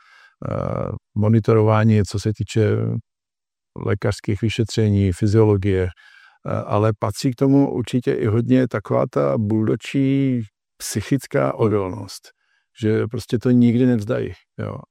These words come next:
A já jsem to nejdřív viděl vždycky ve fotbale. Premier League, Manchester United, ty otáčeli, jakmile bylo prodloužení, tak ty poslední tři, čtyři minuty vždycky si dávali góly. A teď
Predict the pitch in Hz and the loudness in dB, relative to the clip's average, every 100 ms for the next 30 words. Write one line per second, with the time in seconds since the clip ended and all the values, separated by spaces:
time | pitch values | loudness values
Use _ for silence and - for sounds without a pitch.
0 | - 101 101 - - - _ - - 139 | -10 -8 -10 -14 -20 -20 _ -10 -4 -2
1 | 151 143 131 131 127 135 123 - 160 135 | 0 0 0 2 4 4 2 0 0 0
2 | 107 127 113 110 101 117 - _ - 113 | 0 0 2 0 0 -6 -12 _ -2 0
3 | 120 135 127 127 123 123 117 123 113 143 | 2 4 4 2 2 0 0 0 0 4
4 | 123 120 107 127 127 110 110 117 110 123 | 4 4 2 0 2 0 0 0 0 0
5 | 120 110 120 123 117 127 120 113 110 117 | 0 0 0 0 2 0 0 0 0 0
6 | 107 113 120 117 107 120 107 - 120 110 | 2 2 2 0 -4 -4 -4 0 0 0
7 | 110 - 117 113 110 110 107 - 101 113 | -2 -2 0 2 0 -2 -4 -6 -6 -6
8 | 123 117 117 117 104 95 87 - _ _ | -2 -2 0 2 0 -2 -4 -10 _ _
9 | _ _ _ - 110 110 113 131 131 117 | _ _ _ -4 0 2 2 0 -2 -4
10 | - _ - 117 | -4 _ -2 -2